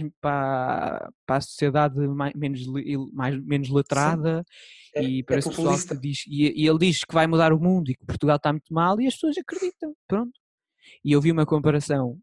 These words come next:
Speaker 1: acho que, eu não, acho que falei no outro episódio, já nem sei, de, do mapa vermelho e azul dos Estados
Speaker 2: Sim, sim.
Speaker 1: Unidos quando
Speaker 2: Ah,
Speaker 1: foram as
Speaker 2: sim, sim.
Speaker 1: eleições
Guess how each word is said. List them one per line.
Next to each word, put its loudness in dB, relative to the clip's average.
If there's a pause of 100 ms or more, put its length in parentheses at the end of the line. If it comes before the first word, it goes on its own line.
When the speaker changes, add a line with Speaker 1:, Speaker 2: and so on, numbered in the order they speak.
Speaker 1:
acho -4
que, -8
eu -4
não, -4
acho -6
que -20
falei 2
no 0
outro 0
episódio, -4
já -4
nem -4
sei, -12 (380)
de, 0
do -6
mapa 0 (1000)
vermelho -4
e -4
azul -8
dos -20
Estados -6
Speaker 2:
Sim, -6
sim. -4
Speaker 1:
Unidos -4
quando -6
Speaker 2:
Ah, 0
Speaker 1:
foram 2
as -4
Speaker 2:
sim, -2
sim. -4
Speaker 1:
eleições -4